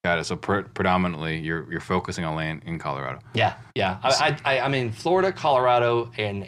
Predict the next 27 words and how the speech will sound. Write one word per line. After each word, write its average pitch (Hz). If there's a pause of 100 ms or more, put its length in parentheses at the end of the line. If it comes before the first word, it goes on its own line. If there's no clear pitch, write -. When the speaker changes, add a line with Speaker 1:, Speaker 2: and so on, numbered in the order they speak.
Speaker 2:
Arizona. 92 (460)
But 98
we 120
Speaker 1:
Okay. 123
Speaker 2:
also 123
do 123
radio 120
for 85
land, 78
mailers 104
for -
land. -
We 98
used 113
to 107
cold 90
call, 76
but 87
we 90
don't 82
anymore 76
for -
land. 80 (400)
Speaker 1:
Got 78
it. 71 (480)
Okay, 92
so 98